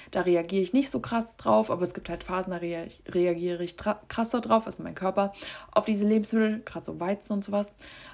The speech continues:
Ähm, und von daher war es halt einfach richtig, die richtige Entscheidung, die Sachen dann nicht zu essen. Aber es ist halt trotzdem kacke, wenn man dann so, man fühlt sich schon ausgeschlossen, weiß ich nicht so,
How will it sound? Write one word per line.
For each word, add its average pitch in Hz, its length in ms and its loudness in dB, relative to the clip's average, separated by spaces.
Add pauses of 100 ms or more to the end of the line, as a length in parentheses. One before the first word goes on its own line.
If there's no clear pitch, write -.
(140)
Ähm, 180 360 0 (200)
und 185 240 -2
von 180 140 -6
daher 180 460 0 (480)
war 190 180 6
es 190 100 2
halt 185 140 0
einfach 180 400 2 (380)
richtig, 226 460 4
die 185 100 4
richtige 196 300 4
Entscheidung, 185 540 -2
die 175 80 -12
Sachen 165 280 -2
dann 170 140 -6
nicht 175 200 -10
zu - 100 -10
essen. 226 360 2 (420)
Aber 185 460 6
es 190 120 0
ist 202 120 0
halt 185 160 0
trotzdem 196 320 2
kacke, 196 300 2
wenn 185 120 4
man 180 140 -2
dann 165 320 -6 (340)
so, 196 240 8
man 226 180 4
fühlt 262 280 4
sich 269 220 2
schon 254 200 4
ausgeschlossen, 180 920 2
weiß 190 220 4
ich 180 100 0
nicht 156 200 -10
so, 160 260 -10